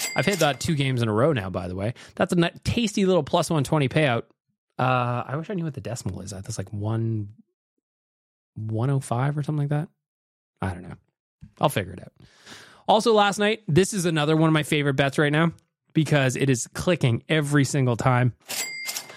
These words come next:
Connor McDavid to register two plus points, Oilers to win on the money line. Five games in a row, they've hit the money line. And then Connor, two points. Like,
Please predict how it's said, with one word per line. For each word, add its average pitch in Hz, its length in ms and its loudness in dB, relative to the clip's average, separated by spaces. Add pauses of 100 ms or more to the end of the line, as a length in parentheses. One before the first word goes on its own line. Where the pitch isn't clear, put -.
(580)
Connor 190 280 4
McDavid 170 520 2 (180)
to 135 100 2
register 131 400 2
two 170 180 0
plus 160 240 2
points, 135 360 2 (100)
Oilers 135 280 4
to - 80 -4
win 123 120 2
on 120 60 4
the 113 80 4
money 98 180 0
line. 90 220 -10 (960)
Five 156 260 2
games 165 240 0
in 156 80 0
a 151 40 2
row, 147 460 4 (1120)
they've 127 220 2
hit 156 200 0
the 139 120 4
money 135 300 4
line. 110 340 -2 (580)
And 131 120 2
then 127 80 2
Connor, 180 520 4
two - 160 2
points. 175 360 4
Like, 117 320 -2